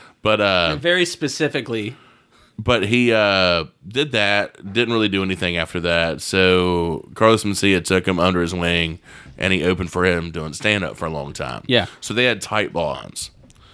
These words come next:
Speaker 1: Also, around this, uh, a few years around the same time, like,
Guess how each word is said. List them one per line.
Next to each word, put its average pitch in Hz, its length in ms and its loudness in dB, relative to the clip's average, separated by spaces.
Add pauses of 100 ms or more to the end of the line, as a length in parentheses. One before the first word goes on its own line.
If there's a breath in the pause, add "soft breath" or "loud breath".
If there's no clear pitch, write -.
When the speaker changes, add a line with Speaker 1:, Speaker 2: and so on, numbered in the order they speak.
(500 soft breath)
Speaker 1:
Also, 110 760 2
around 104 340 0
this, 95 260 -6
uh, 87 800 2 (420)
a - 60 -2
few 107 160 -2
years 92 420 0
around 92 280 0
the 87 80 -2
same 85 260 -6
time, 82 480 -4
like, 82 460 -2